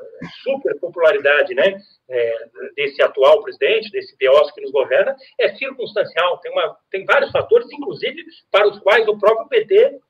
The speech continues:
concorreu, né, de forma decisiva, né? O aumento, por exemplo, do auxílio emergencial. Isso é trabalho da oposição com o centro.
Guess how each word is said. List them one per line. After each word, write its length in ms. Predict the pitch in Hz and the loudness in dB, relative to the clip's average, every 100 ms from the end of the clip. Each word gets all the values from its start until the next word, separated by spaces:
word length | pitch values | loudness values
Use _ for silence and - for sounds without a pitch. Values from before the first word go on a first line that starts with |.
| _ | _
concorreu, 540 | 208 220 320 190 190 | -4 -2 -2 0 -2
né, 180 | 127 - _ _ _ _ | -4 -10 _ _ _ _
de 100 | 123 | -12
forma 200 | 113 170 | -4 -2
decisiva, 600 | 196 220 - 147 165 120 | -2 -6 -10 -14 -12 -8
né? 200 | 113 147 - _ _ _ - - - | -6 -6 -8 _ _ _ -20 -16 4
O 80 | 175 | 6
aumento, 420 | 160 160 208 208 | 8 6 2 2
por 120 | 202 | -2
exemplo, 260 | 165 156 - | 0 0 0
do 40 | |
auxílio 320 | 233 214 277 | 0 0 -6
emergencial. 540 | 254 220 208 - 165 143 | -2 -2 -2 -2 0 0
Isso 120 | - | -2
é 60 | 180 | -2
trabalho 300 | 175 180 208 | 0 2 2
da 80 | |
oposição 580 | 240 - - - - 208 | -2 -2 -6 -4 0 0
com 140 | 214 247 | 0 -12
o 40 | |
centro. 380 | - 196 185 - | -10 -6 -6 -8